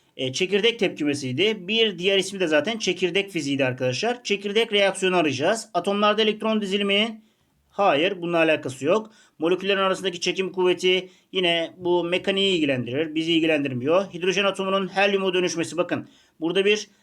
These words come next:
re-, yeni bir madde oluşuyor arkadaşlar. Yeni bir madde oluşturması demek çekirdek tepkimesidir. Yani nükleer bir reaksiyondur. Doğru cevabımız C şıkkı olacak.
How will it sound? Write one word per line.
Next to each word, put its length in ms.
re-, 540
yeni 360
bir 100
madde 340
oluşuyor 400
arkadaşlar. 500
Yeni 280
bir 80
madde 300
oluşturması 520
demek 260
çekirdek 420
tepkimesidir. 640
Yani 340
nükleer 440
bir 120
reaksiyondur. 640
Doğru 220
cevabımız 480
C 160
şıkkı 240
olacak. 380